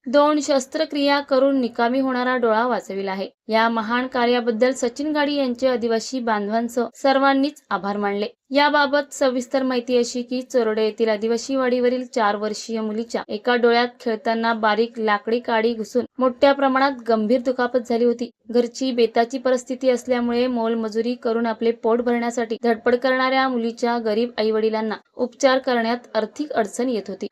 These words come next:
उपचार करण्यात उशीर होत असल्यामुळे सदर डोळा निकामी होण्याची दाट शक्यता निर्माण झाली होती. याबाबत आदिवासी समाज बांधवांनी रायगड जिल्हा काँग्रेस पक्षाचे उपाध्यक्ष व मापगाव ग्रामपंचायतीचे माजी सरपंच सुनील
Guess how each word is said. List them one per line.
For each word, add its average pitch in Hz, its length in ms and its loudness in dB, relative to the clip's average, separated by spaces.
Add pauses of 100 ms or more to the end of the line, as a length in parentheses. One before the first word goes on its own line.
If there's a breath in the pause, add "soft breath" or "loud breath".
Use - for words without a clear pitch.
(140)
उपचार 254 340 2
करण्यात 262 380 0
उशीर 254 240 -2
होत 262 180 4
असल्यामुळे 247 600 0
सदर 254 300 2
डोळा 247 300 6
निकामी 240 420 0
होण्याची 240 440 -2
दाट 226 280 0
शक्यता 240 480 -4
निर्माण 233 380 0
झाली 240 180 2
होती. 240 320 0 (160)
याबाबत 254 680 2
आदिवासी 254 460 0
समाज 247 400 0
बांधवांनी 240 600 0 (140)
रायगड 254 400 4
जिल्हा 269 380 2
काँग्रेस 254 440 0
पक्षाचे 247 460 -2
उपाध्यक्ष 226 640 0 (240)
व 208 100 -4
मापगाव 214 460 0
ग्रामपंचायतीचे 233 920 -2
माजी 214 300 -4
सरपंच 240 480 -4
सुनील 277 440 0